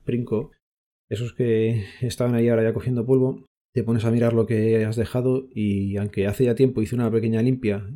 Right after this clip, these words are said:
y todo lo que no eran películas infantiles, pues salió de casa,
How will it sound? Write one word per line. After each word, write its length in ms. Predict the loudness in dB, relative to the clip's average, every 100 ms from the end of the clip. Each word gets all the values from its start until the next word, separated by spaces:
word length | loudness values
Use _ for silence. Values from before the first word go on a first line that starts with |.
| -12
y 120 | -8
todo 140 | -2
lo 100 | 0
que 80 | 0
no 100 | 0
eran 180 | 2 2
películas 360 | 0 0 -2 -2
infantiles, 600 | -4 -2 -2 -2 -4 -10 _ _ _
pues 140 | -8 -4
salió 220 | 0 0
de 100 | 0
casa, 380 | -2 -6 -8